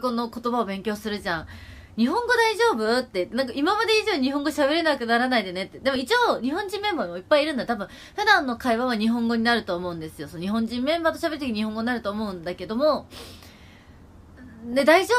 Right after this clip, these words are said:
夫？」って、そう、<laughs> めっちゃそっちの心配すごいされちゃって。うん。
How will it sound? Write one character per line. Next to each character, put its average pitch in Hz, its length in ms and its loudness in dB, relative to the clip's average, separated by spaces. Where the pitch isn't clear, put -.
夫？」 285 180 2
っ 359 40 0
て、 294 80 -8
そ 254 140 0
う、 247 60 -2
<laughs> - 20 -6
め 254 100 0
っ - 20 0
ち - 40 0
ゃ - 60 2
そ 381 80 4
っ 277 100 8
ち - 0 -
の - 0 -
心 523 600 4
配 480 160 4
す 415 80 -2
ご 453 80 4
い 427 80 4
さ 302 100 2
れ 240 120 -2
ち 240 60 -2
ゃ 233 60 6
っ 233 80 -10
て。 226 500 0
う 190 40 -12
ん。 185 420 -8